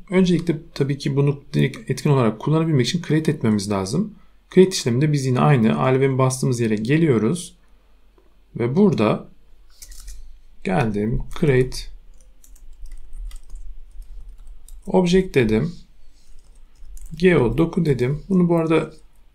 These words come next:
P B O'da nereye yazdığınızın çok da önemi yok. Ctrl Space Enter'a bastığımda genelde bu st-, style alanının kullanıldığını gördüm. Ben de diğer parametrelerin falan çok detayını bilmiyorum. Etkin olarak nasıl kullanılıyor. Ama buraya geldiğimizde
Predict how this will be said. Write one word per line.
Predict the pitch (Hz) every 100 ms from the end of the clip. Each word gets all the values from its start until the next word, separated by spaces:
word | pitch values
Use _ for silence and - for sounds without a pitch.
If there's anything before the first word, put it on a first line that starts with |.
| _
P | - 151
B | 147
O'da | 143
nereye | 147 147
yazdığınızın | 139 127 123 120
çok | 117 131 127
da | 113
önemi | 110 104 101
yok. | 147 175 - - - - - - - - - - - - - -
Ctrl | 175 170 160
Space | 151 127 113 -
Enter'a | 175 170 120 113
bastığımda | 160 180 - 123 101 101 139 214 - _ _ - - - _ - -
genelde | - 190 127 110 160
bu | 175
st-, | - - - 170
style | - 175 175
alanının | 156 156 160 170
kullanıldığını | 165 156 156 151 156
gördüm. | 113 101 107 113
Ben | 120
de | 120
diğer | 120 127
parametrelerin | 127 120 117 - 123
falan | 113 120
çok | 113 127 - _ - - _ -
detayını | 180 147 143 151
bilmiyorum. | 175 127 104 104 151 - - - -
Etkin | 123 - 123
olarak | 120 117
nasıl | 120 -
kullanılıyor. | - 113 104 104 170
Ama | 170 165
buraya | 165 147
geldiğimizde | 147 160 147 139 117 101 113 156